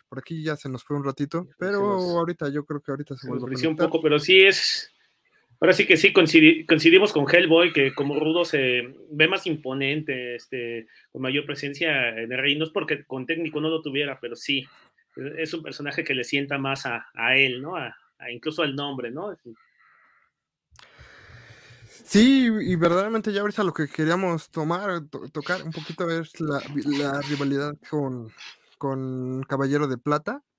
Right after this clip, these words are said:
Speaker 1: esta rivalidad que nos ha, ha dejado mucho de qué hablar, que justamente, a ver si ahorita que regresa nos, nos podría regalar un poquito más de,
Speaker 2: Mientras, vamos
Speaker 1: de
Speaker 2: con los
Speaker 1: información.
Speaker 2: saludos, este,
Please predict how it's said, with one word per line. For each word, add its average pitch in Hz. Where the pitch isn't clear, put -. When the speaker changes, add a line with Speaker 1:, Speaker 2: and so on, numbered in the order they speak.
Speaker 1:
esta 143
rivalidad 127
que -
nos 127
ha, 135
ha 135
dejado 131
mucho 143
de 131
qué -
hablar, 165
que 147
justamente, 151
a 117
ver 131
si -
ahorita 131
que 139
regresa 131
nos, 113
nos 131
podría 143
regalar 147
un 147
poquito 147
más 135
de, -
Speaker 2:
Mientras, -
vamos 185
Speaker 1:
de 143
Speaker 2:
con 160
los 151
Speaker 1:
información. 143
Speaker 2:
saludos, 143
este, 139